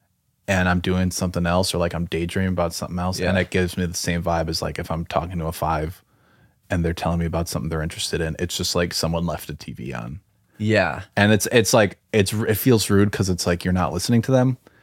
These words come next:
Speaker 1: But on the other hand, it almost feels like they don't even care if you're listening. They're just going through their <laughs> facts.
Speaker 2: Yeah, well, okay, so I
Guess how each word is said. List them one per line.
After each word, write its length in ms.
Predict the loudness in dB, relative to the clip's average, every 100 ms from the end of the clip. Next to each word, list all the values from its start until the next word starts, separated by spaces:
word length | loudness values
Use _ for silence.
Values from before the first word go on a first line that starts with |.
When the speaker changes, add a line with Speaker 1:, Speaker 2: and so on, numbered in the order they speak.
| _ _ _
Speaker 1:
But 80 | 2
on 80 | 4
the 120 | 6
other 200 | 6 6
hand, 340 | 4 2 0 -4 _ _ _ _ -4
it 80 | 0
almost 240 | 0 0
feels 180 | -4 -6
like 100 | -6
they 80 | -4
don't 200 | -4 -4
even 160 | -6 -8
care 200 | -8 -8
if 140 | -8
you're 160 | -6 -6
listening. 500 | -2 -2 -2 -8 -16 _ -2
They're 180 | 0 0
just 380 | 0 -2 0
going 260 | 0 0 0
through 260 | 0 2 2
their 120 | 2
<laughs> 140 | 4 6
facts. 420 | 6 4 2 4
Speaker 2:
Yeah, 340 | 6 8 8 8
well, 260 | 8 6 6
okay, 240 | 4 4
so 160 | 6 4
I 200 | 4